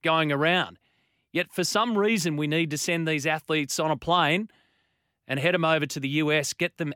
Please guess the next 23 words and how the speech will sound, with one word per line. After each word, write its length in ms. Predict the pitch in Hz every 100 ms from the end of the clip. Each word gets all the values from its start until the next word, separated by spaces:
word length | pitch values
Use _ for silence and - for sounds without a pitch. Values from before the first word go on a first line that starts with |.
| -
out 240 | 156 190
of 100 | 175
the 100 | 156
bubble, 360 | 120 160 143 151
perhaps 440 | - 131 170 -
that's 300 | - 170 -
part 260 | - 139 135
of 80 | 147
it, 140 | 254 _ _ _ _ _ _ _ _ -
and 140 | 143
head 400 | 139 156 175 151 - -
them 160 | 135 151
over 240 | 160 160
to 180 | 156 156
Bill 220 | 143 165
Knowles, 380 | 147 160 175 165
where 200 | 160 151
he 300 | 143 165 151 _ _ -
works 320 | 143 170 -
his 140 | 151
magic 460 | 131 165 156 156 -
on 180 | 139 160
them, 200 | 214